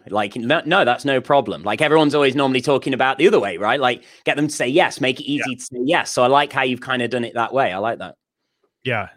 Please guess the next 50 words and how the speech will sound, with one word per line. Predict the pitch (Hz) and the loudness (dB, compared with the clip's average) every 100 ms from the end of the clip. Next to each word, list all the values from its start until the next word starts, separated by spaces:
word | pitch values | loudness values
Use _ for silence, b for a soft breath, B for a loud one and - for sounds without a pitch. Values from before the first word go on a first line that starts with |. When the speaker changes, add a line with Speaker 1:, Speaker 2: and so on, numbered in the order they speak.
| _ | _
Speaker 2:
it's, | - 123 - | -10 -10 -4
uh, | 143 127 117 113 | 0 0 0 -2
it's | 135 - | -8 -2
natural. | 151 175 208 143 95 80 _ _ | 0 0 0 -4 -6 -10 _ _
I | 117 | -10
think | 123 180 | -4 0
that's | 165 170 | 2 2
what, | 160 165 143 - | 2 2 0 -2
that's | 135 143 | -6 -6
what's | 156 147 - | -2 -4 -4
really | 131 143 123 | -4 -4 -4
appealing | - 139 131 | -4 -6 -4
about | 120 110 | -4 -6
this | 107 110 | -6 -12
approach. | - 123 113 | -6 -6 -6
It's | 104 | -6
very | 127 113 | -6 -4
natural, | 101 104 - 139 160 - _ _ _ - | -6 -8 -6 -4 -4 -6 _ _ _ -10
and | 123 120 113 110 110 | -4 -2 -2 -4 -6
that's | 117 117 | -8 -4
why | 131 | -4
it | 113 | -4
works. | 104 98 - - - _ _ _ - | -6 -16 -16 -18 -18 _ _ _ -10
Um, | 127 117 110 107 104 98 _ - | -6 -4 -4 -8 -10 -14 _ -4
awesome. | 135 170 127 95 - b b b | -2 0 -4 -8 -18 b b b
Um, | 151 160 156 151 | 0 2 2 0
so, | 196 196 190 | 2 4 6
uh, | 180 | 4
so | 143 | 2
Brandon, | 175 220 240 | 0 2 2
where | 214 226 | 2 2
can, | 247 233 | 0 0
uh, | 214 190 | 2 4
where | 151 190 | 2 -2
can | 226 | -2
people | 185 196 | -4 -4
go | 185 185 | -2 -2
find | - 160 165 | 0 0 2
out | 156 | 0
more | 135 151 147 | 0 -2 -2
about | 131 143 143 143 _ _ _ _ _ | 0 2 2 0 _ _ _ _ _
you, | 127 190 196 | -4 0 2
what | 170 127 | 0 -2
you're | 123 139 | -6 -4
up | 175 | -4
to? | - 196 180 175 180 | 0 2 4 4 2
Um, | 120 120 113 110 | -2 -4 -6 -8
you | 135 | -6
know, | 139 | -2
I, | 120 | -2